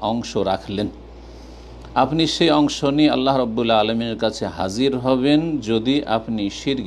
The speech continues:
বিদআত কুফরির কাজে আর ইসলাম বিরোধিতার কাজে যদি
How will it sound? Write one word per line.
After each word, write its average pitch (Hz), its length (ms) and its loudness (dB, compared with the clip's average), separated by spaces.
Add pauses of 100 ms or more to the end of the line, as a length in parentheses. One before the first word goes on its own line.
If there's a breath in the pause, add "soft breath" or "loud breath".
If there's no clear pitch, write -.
বিদআত 107 440 2
কুফরির 143 460 2
কাজে 110 400 2 (1040 loud breath)
আর 101 360 2 (320)
ইসলাম 131 460 2
বিরোধিতার 143 580 0
কাজে 107 360 0
যদি 101 380 -4